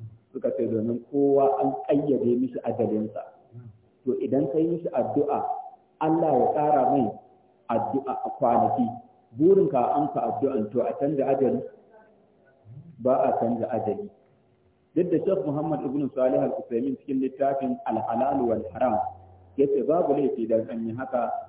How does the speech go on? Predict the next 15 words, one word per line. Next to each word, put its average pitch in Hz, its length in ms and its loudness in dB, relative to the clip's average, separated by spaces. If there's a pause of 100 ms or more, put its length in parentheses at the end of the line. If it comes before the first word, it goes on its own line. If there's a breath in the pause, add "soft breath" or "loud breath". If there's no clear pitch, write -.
(420)
za 123 100 0
ga 120 140 2
Laraba 120 480 0
sukan 113 320 -4
ce, 127 80 -4
"Atwalallahu 120 920 -2
umraka." 107 460 -8 (640)
Allah 127 340 0
ya 101 160 0
ƙara 123 320 2
maka 113 300 -4
shekarunka, 104 580 -8 (400)
amma 113 400 -4
ana 123 240 -4
nufin 113 160 -8